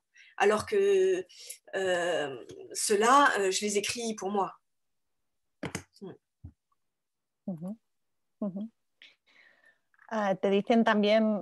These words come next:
Speaker 2: eh, Inés, eh, te da las gracias, dice: "Muchas gracias, Adelaide,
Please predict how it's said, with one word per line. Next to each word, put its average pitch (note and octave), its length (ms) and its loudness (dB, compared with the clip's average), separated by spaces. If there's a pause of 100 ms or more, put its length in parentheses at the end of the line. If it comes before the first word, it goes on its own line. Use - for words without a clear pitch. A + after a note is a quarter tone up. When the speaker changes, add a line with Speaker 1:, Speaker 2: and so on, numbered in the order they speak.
Speaker 2:
eh, F#3+ 260 2
Inés, G3+ 580 0
eh, G3 300 4
te G3 60 4
da G3 100 4
las F#3+ 160 0
gracias, A3+ 640 2
dice: F3+ 260 -2
"Muchas F#3 240 -4
gracias, G3+ 340 -4
Adelaide, F3+ 560 0